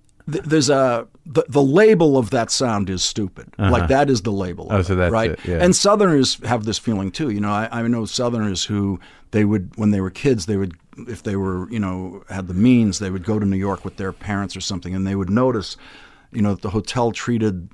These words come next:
Speaker 1: their,
Speaker 2: Yeah.
Speaker 1: their father differently 'cause he had this accent. They treated him like he's dumb,
Speaker 2: Yeah.
Speaker 1: you know? And,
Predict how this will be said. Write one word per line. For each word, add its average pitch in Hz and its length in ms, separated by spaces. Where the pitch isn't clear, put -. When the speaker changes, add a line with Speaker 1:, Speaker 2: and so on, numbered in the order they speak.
Speaker 1:
their, 110 140
Speaker 2:
Yeah. 92 140
Speaker 1:
their 117 200
father 107 380
differently 117 520
'cause 87 160
he 90 80
had 92 160
this 90 200
accent. - 540
They 104 120
treated 123 300
him 107 100
like 92 140
he's 85 180
dumb, 107 500
Speaker 2:
Yeah. 98 240
Speaker 1:
you 110 60
know? 98 320
And, 107 320